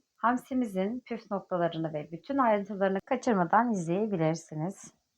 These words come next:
Videoyu izlemiş olduğunuzda tarifimi beğendiyseniz de videonun sonunda beğeni yapmayı, yorum yapmayı veya da görmesini istediğiniz, sevdiğiniz, dediğiniz kişilerle tariflerimi paylaşmayı lütfen unutmayınız.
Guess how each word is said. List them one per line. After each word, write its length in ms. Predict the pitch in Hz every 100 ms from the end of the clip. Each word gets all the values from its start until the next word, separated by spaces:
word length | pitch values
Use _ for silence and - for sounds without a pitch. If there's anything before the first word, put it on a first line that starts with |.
| _ _ _ -
Videoyu 320 | 202 208 226
izlemiş 520 | 208 170 170 220 220
olduğunuzda 680 | 190 170 165 165 160 165 202
tarifimi 560 | - 214 208 208 196
beğendiyseniz 840 | 175 156 156 185 214 190 170 180 _
de 200 | 156 151 -
videonun 340 | 190 226 226
sonunda 680 | 214 185 165 160 165 190 165
beğeni 300 | 151 156 214
yapmayı, 460 | 220 214 165 156
yorum 260 | 160 165 220
yapmayı 500 | 226 220 214 214 220 - _ _ _ _ _ 220
veya 260 | 247 247
da 80 | 175
görmesini 640 | 165 160 156 160 160 240
istediğiniz, 580 | 240 - 175 165 156 165
sevdiğiniz, 720 | - 175 165 165 196 220 214
dediğiniz 340 | 160 160 220 214
kişilerle 600 | - - 165 151 147 147
tariflerimi 680 | 233 262 - 170 160 160
paylaşmayı 680 | - 165 202 220 - 165 160
lütfen 400 | 208 214 180 233
unutmayınız. 840 | 226 190 - 170 160 160 202 -